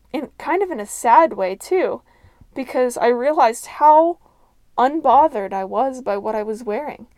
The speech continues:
how comfortable I was wearing this. And I just couldn't help but think, is this how most people feel when they wear any clothes?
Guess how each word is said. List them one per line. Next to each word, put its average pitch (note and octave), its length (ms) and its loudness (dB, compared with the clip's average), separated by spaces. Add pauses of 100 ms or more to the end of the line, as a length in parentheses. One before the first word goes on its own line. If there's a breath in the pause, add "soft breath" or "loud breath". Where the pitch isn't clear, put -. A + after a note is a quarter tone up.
(280 soft breath)
how B3 220 0
comfortable C4 760 -8
I F#3+ 120 -2
was F#3+ 540 -10 (540)
wearing A3+ 380 -4
this. - 460 -18 (1080)
And A#3+ 160 -8
I B3 100 -4
just A#3 340 -12 (140)
couldn't D#4+ 280 -6
help C#4 200 -4
but A3 140 -10
think, C#4 300 -10
is A3+ 140 -14
this C4 200 -8
how A#3+ 140 -2
most G#3+ 340 -8
people C#4 300 -10
feel C4+ 340 -4
when G#3+ 180 -8
they G3+ 120 -8
wear G3+ 300 -8
any A3+ 260 -8
clothes? C#4+ 640 -4